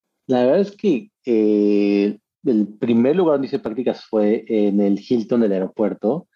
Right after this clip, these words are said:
y ahí me tocó trabajar con un pastelero, un, un señor, Fidel, se llamaba Fidel, Y recuerdo que era un señor que no sabía ni, ni leer ni escribir, literal, no lo digo de una manera despectiva, o sea, no tenía recetas, él todo lo decía de, "Ah, ponle un puño, ponle un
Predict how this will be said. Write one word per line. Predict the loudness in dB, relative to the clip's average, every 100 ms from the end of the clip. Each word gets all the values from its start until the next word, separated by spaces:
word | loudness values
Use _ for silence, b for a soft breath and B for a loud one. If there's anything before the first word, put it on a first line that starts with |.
| _
y | -4 0
ahí | 2 2 2 2 0
me | 0
tocó | -2 -4 -2 -2
trabajar | 0 -2 -2 -4
con | -4 -4
un | -2
pastelero, | -4 -4 -2 0 2 0 -2
un, | -2 0 2 2 2 -2 -2
un | -4
señor, | 0 0 0 -4 -10 _ _ _
Fidel, | -4 0 0 0
se | -2
llamaba | -2
Fidel, | -2 0 0 -2 -8 _ _
Y | -2 0
recuerdo | 0 -2 -2
que | -2
era |
un | -2
señor | -2
que | 0
no | -2
sabía | 0 0 0
ni, | -2 -4 -6 -6 -4
ni |
leer | 0 2
ni | 0
escribir, | -2 -4 0
literal, | 0 0 -2 0
no |
lo | 0
digo | 0 0
de |
una |
manera | 0 0
despectiva, | -2 -6 _ -2 -2
o |
sea, | -2 -4 -6 -6
no | -2
tenía | 0 0 0
recetas, | 0 -4 -4 -4
él | -4 -2
todo | -2 0
lo | 0
decía | 0 0
de, | 2
"Ah, | 0 0
ponle | -2 2 2 2
un | 0
puño, | 0 0 2 0
ponle | 0 0
un | 2 2 0